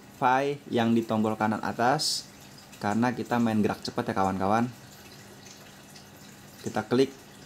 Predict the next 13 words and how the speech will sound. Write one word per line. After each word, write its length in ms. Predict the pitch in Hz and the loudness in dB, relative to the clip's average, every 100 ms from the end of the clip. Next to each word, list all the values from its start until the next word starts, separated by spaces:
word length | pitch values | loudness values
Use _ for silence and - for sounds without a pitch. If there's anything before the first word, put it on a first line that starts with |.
| - | -6
Pi 400 | - 117 139 147 - - | 0 2 2 -4 -8 -4
yang 240 | 104 101 | -2 -2
di 80 | 101 | -2
kanan 240 | 104 101 | -2 -2
atas, 760 | - 92 120 123 - - - - - - - - - - - - | -4 -6 -2 -2 -2 -4 -6 -8 -14 -20 -20 -20 -20 -20 -20 -12
kita 160 | - | -8
klik 220 | 104 104 - | -4 -2 -4
sekali 400 | - 95 104 120 | -2 -2 0 -2
Pi. 420 | 101 104 123 147 - - - - - - - - - - - - - - | -2 0 0 -2 -8 -20 -20 -20 -20 -20 -20 -20 -20 -20 -20 -20 -20 -8
Oke, 400 | - 117 135 143 135 - - - - - | -2 2 2 -2 -8 -18 -20 -20 -20 -20
sekarang 400 | - 107 110 123 | -6 0 2 2
kita 480 | 117 107 - 127 143 - - - - - - - - - - - - - - - | 0 -6 -2 0 -2 -8 -20 -20 -20 -20 -20 -20 -20 -20 -20 -20 -20 -20 -20 -10
tekan 640 | - - 127 131 135 139 | -10 -4 0 0 -2 -4